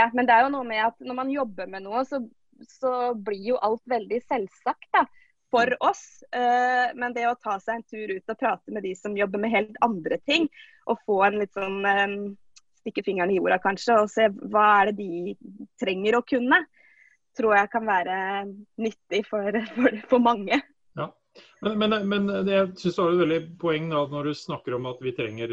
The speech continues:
Speaker 2: liksom å, også gå videre og kunne tilby noe mer, men, men, men samtidig så er det jo også vår opplevelse at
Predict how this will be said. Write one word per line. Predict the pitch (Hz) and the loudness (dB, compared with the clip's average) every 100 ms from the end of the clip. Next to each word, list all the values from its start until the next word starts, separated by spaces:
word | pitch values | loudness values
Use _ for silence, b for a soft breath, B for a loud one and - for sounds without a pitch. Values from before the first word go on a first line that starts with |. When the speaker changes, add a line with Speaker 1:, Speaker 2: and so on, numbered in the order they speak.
| 120 | -4
Speaker 2:
liksom | 117 - 120 | -6 -6 -8
å, | 113 117 117 | -8 -4 -4
også | 117 120 | -4 -6
gå | 127 | -4
videre | 123 107 107 | -4 -4 -6
og | 107 | -8
kunne | 127 127 | -10 -8
tilby | 131 110 120 | -8 -6 -4
noe | 147 | -4
mer, | 151 180 139 | -4 -4 -4
men, | 147 151 | -8 -8
men, | 143 143 151 - _ _ _ _ | -8 -8 -10 -16 _ _ _ _
men | 143 147 | -6 -4
samtidig | - 127 - 127 135 160 | -4 -6 -4 -6 -4 -4
så | - 127 | -4 -4
er | 113 | -2
det | 135 | -2
jo | 139 | -4
også | - 139 | -6 -6
vår | 120 113 131 | -6 -6 -8
opplevelse | - 104 98 117 - | -8 -10 -8 -10 -6
at | 131 127 | -6 -8